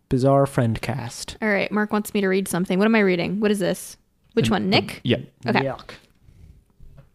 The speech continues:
Speaker 2: Uh, Nick says, "Trekking across Japan. Thanks for," oh, okay. Nick is trekking across Japan.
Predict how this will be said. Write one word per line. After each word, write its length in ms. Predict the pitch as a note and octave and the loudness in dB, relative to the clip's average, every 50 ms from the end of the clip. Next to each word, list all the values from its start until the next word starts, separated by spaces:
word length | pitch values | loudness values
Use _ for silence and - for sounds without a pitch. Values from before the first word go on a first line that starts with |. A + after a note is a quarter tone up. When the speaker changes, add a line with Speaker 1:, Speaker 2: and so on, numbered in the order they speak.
| - - | -8 -2
Speaker 2:
Uh, 220 | - B3 A3+ A3 A3+ | 2 4 6 6 6
Nick 180 | A3+ A#3 A3 | 6 4 2
says, 400 | - - B3+ A3+ A3+ A3 A3+ A3 | 4 4 6 8 8 8 8 6
"Trekking 320 | - - D4+ D4 F4 E4 D#4+ | 6 2 2 2 2 0 0
across 280 | D4+ - - C#4 B3+ B3+ | 0 0 2 2 2 2
Japan. 640 | - - - - D#4+ D#4+ D#4 D#4+ D#4+ D#4 D#4 D#4 - - | 2 0 0 2 4 4 4 4 4 2 2 0 -2 2
Thanks 240 | - C4 C#4 C#4 - | 2 0 2 2 0
for," 140 | - B3 A#3+ _ _ _ - - | 0 0 0 _ _ _ -2 4
oh, 240 | - A#4+ - G3+ - - - | 4 6 6 4 0 -2 -4
okay. 320 | - - C#4+ G3+ A3 B3 - - | 0 2 4 2 2 0 -2 0
Nick 160 | C4 C#4+ - | 2 4 4
is 120 | C#4 - | 4 2
trekking 320 | - C#4+ C4+ - B3+ A#3+ A#3+ | 4 0 2 2 2 2 2
across 260 | A3+ - A3 G#3+ - | 4 4 4 4 4
Japan. 460 | - - - A#3+ F#3 F3+ G3 C4 - | 0 0 2 2 4 4 2 0 0